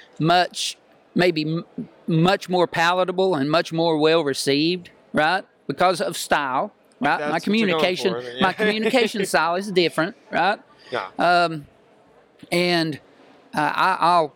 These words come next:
Speaker 1: end with this, with a quote, and I can't rem-, I think it's by George Whitefield. It's either by Whitefield or Calvin. They said this,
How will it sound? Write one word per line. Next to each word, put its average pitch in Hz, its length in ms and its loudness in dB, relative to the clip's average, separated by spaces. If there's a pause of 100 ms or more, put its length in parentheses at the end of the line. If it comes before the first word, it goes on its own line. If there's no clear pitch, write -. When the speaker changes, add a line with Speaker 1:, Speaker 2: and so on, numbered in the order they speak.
(140)
Speaker 1:
end 202 260 2
with 208 140 4
this, 147 440 -2 (200)
with 165 240 0
a 165 40 -2
quote, 151 420 0 (420)
and 143 100 -2
I 143 60 0
can't 175 200 -4
rem-, 151 120 -6
I 151 80 -4
think 196 200 0
it's 202 100 -12
by 190 100 2
George 196 320 0
Whitefield. 208 600 2 (100)
It's - 140 -6
either 185 200 2
by 160 140 0
Whitefield 202 500 2
or 185 40 -2
Calvin. 135 560 -2 (440)
They 160 140 2
said 170 260 0
this, - 400 -2